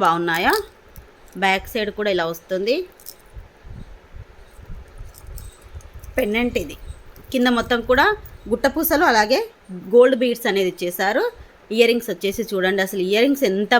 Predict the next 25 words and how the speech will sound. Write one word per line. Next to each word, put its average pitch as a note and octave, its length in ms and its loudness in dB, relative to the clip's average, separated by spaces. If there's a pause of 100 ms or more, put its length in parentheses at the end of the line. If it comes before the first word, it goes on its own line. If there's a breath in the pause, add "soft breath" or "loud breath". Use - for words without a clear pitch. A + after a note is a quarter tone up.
బాగున్నాయో. F3+ 480 2 (100)
పైన A3 280 2 (120)
టూ C4 80 2 (140)
పీకాక్ A#3 400 0
డిజైన్ F3+ 240 -2
వచ్చేసింది, A#3 460 -2 (540 loud breath)
కింద C4+ 180 4 (120)
లక్ష్మీదేవి A#3+ 560 2
అమ్మవారు, A3 420 0 (100)
సైడ్కు F#3 400 0
పీకాక్స్. F#3+ 480 -2 (400 loud breath)
మీకు B3 220 2 (140)
చుట్టూ D4+ 300 0 (120)
కూడా D#4 160 6 (180)
సేమ్ B3+ 380 4 (180)
డిజైన్ A3+ 300 0
అయితే G#3 140 -2 (100)
ఉంటుంది, G#3 320 0 (140)
బ్యాక్ A3+ 300 6 (140)
ఫ్రంట్ B3 300 0 (100)
కూడా C4 220 2
సేమ్ A3+ 360 2
డిజైన్తో G3+ 340 0 (120)
వస్తుంది. A#3+ 320 -2 (440 loud breath)
కింద B3 140 2